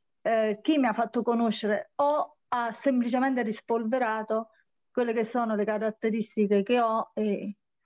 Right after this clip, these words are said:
mm, spesso me ne dimentico o le do per scontato, addirittura alcune cose non le vedo proprio di me e quindi, mm, adesso le, cioè, è un modo per tenerle a mente. Quindi è stata una challenge,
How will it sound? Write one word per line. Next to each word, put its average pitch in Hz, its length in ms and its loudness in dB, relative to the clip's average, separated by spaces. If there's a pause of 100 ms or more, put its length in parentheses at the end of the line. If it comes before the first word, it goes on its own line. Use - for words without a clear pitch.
(380)
mm, 220 240 6
spesso 262 420 0
me 233 100 0
ne 220 140 4
dimentico 240 640 0
o 233 560 -2 (120)
le 220 140 0
do 214 140 0
per 214 140 -2
scontato, 233 500 -2
addirittura 262 1040 -2 (340)
alcune 240 380 0
cose 233 280 2
non 214 180 2
le 208 100 4
vedo 233 220 2
proprio 208 380 -2
di 196 120 -2
me 196 240 -4 (100)
e 220 120 -4
quindi, 208 560 2 (680)
mm, 220 200 0
adesso 226 360 -2
le, 202 200 0 (180)
cioè, 220 220 -2
è - 60 -4
un 220 140 2
modo 240 200 0
per 233 160 0
tenerle 214 340 0
a 202 60 -2
mente. 202 380 -4
Quindi 247 220 6
è 208 40 4
stata 214 460 -2 (500)
una 220 280 4
challenge, 226 760 4